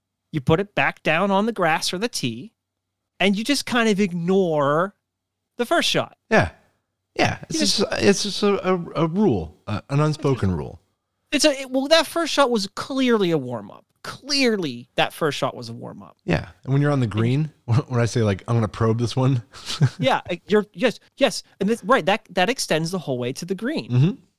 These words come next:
Speaker 2: Yep. Send out the, uh, the tracer dart, or whatever you wanna call it. Just
Speaker 1: Yeah.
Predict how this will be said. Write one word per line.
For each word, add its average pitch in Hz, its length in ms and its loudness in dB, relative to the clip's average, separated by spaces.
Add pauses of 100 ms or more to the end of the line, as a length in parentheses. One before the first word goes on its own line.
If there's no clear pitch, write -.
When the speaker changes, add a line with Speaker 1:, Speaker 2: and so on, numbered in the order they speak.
(160)
Speaker 2:
Yep. 127 260 -2
Send 123 240 0
out 110 160 0
the, 101 240 2
uh, 92 120 2
the 92 100 -2
tracer 117 380 0
dart, 117 260 2
or 117 40 -4
whatever 113 140 0
you 117 60 2
wanna 113 160 2
call 135 180 2
it. 160 60 0
Just 131 220 -2 (240)
Speaker 1:
Yeah. - 120 0